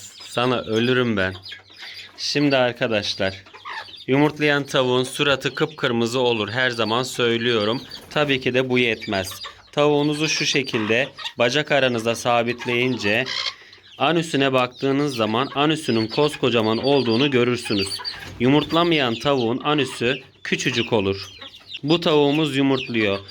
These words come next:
Diyelim ki anüsü büyük ve yumurta yok. Bu hayvanın yakın zamanda yumurta yapacağı anlamına gelir.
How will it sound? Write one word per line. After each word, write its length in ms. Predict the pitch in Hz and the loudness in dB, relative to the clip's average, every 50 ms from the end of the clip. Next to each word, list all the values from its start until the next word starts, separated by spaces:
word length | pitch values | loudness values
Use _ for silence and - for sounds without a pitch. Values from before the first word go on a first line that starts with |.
| - - - _ | -18 -20 -10 _
Diyelim 400 | - 156 175 180 170 160 151 151 | 0 2 2 2 2 0 -2 -2
ki 160 | 151 - 175 - | -4 -6 -6 -2
anüsü 480 | 151 156 165 165 151 147 - 147 139 | -2 0 0 0 0 -2 -4 -4 -2
büyük 320 | 139 151 160 170 165 170 143 | 0 0 0 0 -2 0 2
ve 80 | 147 | 2
yumurta 480 | 139 143 147 160 156 147 135 - - 160 | 4 4 4 2 2 2 0 0 2 2
yok. 260 | 147 139 120 104 95 - - - - | 4 4 4 2 0 -4 -10 -12 -6
Bu 340 | 127 135 156 175 180 180 180 | -4 -2 0 0 -2 -4 -6
hayvanın 440 | - 165 151 143 139 131 131 135 143 | -4 -2 0 0 0 0 0 0 2
yakın 360 | 139 131 135 135 135 170 165 | 2 2 0 0 0 0 0
zamanda 400 | 156 156 151 139 127 127 127 139 | 0 0 2 2 2 2 2 2
yumurta 360 | 147 143 131 135 135 131 143 | 2 2 2 2 0 0 0
yapacağı 440 | 147 143 - 135 127 117 123 139 143 | 0 0 0 0 0 0 2 0 0
anlamına 520 | 139 131 120 123 127 127 123 131 131 135 135 | 0 0 -2 -2 -2 -2 0 0 0 0 0
gelir. 460 | 120 110 113 143 147 147 151 147 | -2 0 0 0 2 0 0 -2